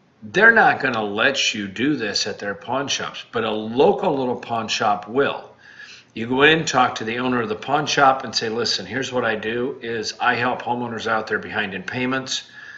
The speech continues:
Um, we help them by buying their property. I would like to put this sign in your window that says, 'I buy houses cash, no equity, no problem.' I will cut my phone number off of the sign,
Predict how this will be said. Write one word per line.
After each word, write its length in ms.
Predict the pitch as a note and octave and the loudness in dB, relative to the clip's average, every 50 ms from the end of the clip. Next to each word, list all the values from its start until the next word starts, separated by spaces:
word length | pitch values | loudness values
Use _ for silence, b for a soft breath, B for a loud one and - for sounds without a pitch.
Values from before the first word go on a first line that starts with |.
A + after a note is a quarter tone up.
| B B B B B B - | B B B B B B -8
Um, 280 | A2 G#2 G2+ G2+ G#2+ - - | -6 -4 -4 -6 -8 -10 -8
we 160 | G#2 G#2+ G#2 | -8 -6 -6
help 560 | - - - - A#2 B2 C3 C3+ - - - | -4 -4 -2 0 2 2 2 2 0 -6 -4
them 480 | - B2 A#2 A#2 A#2 B2 C3+ C#3 D3 - _ _ _ _ _ - | 0 0 2 2 0 -2 -4 -6 -8 -12 _ _ _ _ _ -8
by 220 | A2+ A2+ A2+ A2+ | -2 0 2 2
buying 400 | - - A#2 A2 A2 A2+ A#2 A2+ | 2 2 2 2 2 0 -2 -2
their 140 | G#2+ A2+ G#2+ | -2 -2 -2
property. 640 | G#2+ - A2 A2 A2 G#2+ G#2+ B2 B2+ B2 C3+ C#3+ C#3+ - - _ _ _ _ _ _ _ _ _ _ _ _ _ _ _ _ _ - - - | -2 -2 0 2 2 2 0 0 -2 -2 -2 -4 -6 -10 -16 _ _ _ _ _ _ _ _ _ _ _ _ _ _ _ _ _ -6 -2 0
I 60 | A2 | 2
would 120 | A#2+ B2 A#2+ | 2 4 6
like 180 | A#2+ B2 A#2+ | 6 6 6
to 80 | - - | 2 -4
put 220 | - A#2 G#2+ - | -4 -4 -4 -2
this 220 | - A2 G#2+ - - | -2 0 0 2 2
sign 360 | - - C#3 C3+ C#3+ D3+ C#3+ | 2 2 2 2 2 2 0
in 100 | A#2+ G#2+ | -2 -2
your 120 | G2 F#2+ | -2 -4
window 420 | F2 F2 E2+ D#2+ D#2 - - - - B B B B B B B B | -4 -6 -8 -8 -8 -10 -10 -10 -12 B B B B B B B B
that 220 | - G#2+ G#2+ G#2+ | 0 0 2 2
says, 500 | - - B2 A2+ A2 A2+ G#2+ - - - - _ _ - | 2 2 2 2 2 2 0 0 -2 -2 -8 _ _ 2
'I 140 | - G#2+ A2+ | 4 4 6
buy 160 | A2 A#2 A2 | 6 6 4
houses 540 | G#2 G#2+ G2+ F#2+ F2+ - - G2+ F#2 - - | 4 4 2 2 0 -2 -4 -4 -4 -4 -6
cash, 880 | - - - - D3+ D3+ D3 A2+ E2 E2 - - - - - - - - _ _ _ _ _ B B B B B - | -6 -8 -6 -4 0 0 2 2 0 0 -2 -4 -6 -6 -6 -8 -10 -14 _ _ _ _ _ B B B B B -4
no 180 | G#2 G#2+ A2 | 0 2 4
equity, 360 | A2+ A2+ - - A#2+ G#2+ G#2+ | 4 4 2 0 -4 -4 -4
no 180 | G2+ G2+ G2+ G2 | -4 -4 -6 -8
problem.' 540 | - - - D3+ D3+ D3 A#2 F#2+ E2 D#2 - - B B B B B B | -8 -4 0 2 4 4 2 0 -4 -8 -10 -16 B B B B B B
I 100 | - A2 | -4 -2
will 160 | A2+ A#2 A#2 A2 | 0 0 0 -2
cut 420 | - - - - D3+ D3+ - C3 | -2 -4 -2 0 0 0 0 0
my 160 | B2+ A#2+ A2 | -2 -2 -2
phone 340 | G#2+ - - C#3+ D3 D#3 D3 | -2 -2 -2 0 0 0 0
number 420 | C3 A#2+ A2+ G#2+ G2+ G#2 G#2 - | -2 -4 -4 -4 -4 -6 -4 0
off 280 | A2 A2 G#2 F#2+ - - | 0 0 0 0 -2 -4
of 240 | G#2 F2+ F2 - - | -6 -6 -6 -8 -8
the 100 | - - | -4 -2
sign, 680 | - - - C3+ C#3 D#3+ C3+ C3+ E3+ - - - C3 | -2 0 0 0 -2 -4 -4 -6 -10 -10 -12 -14 -18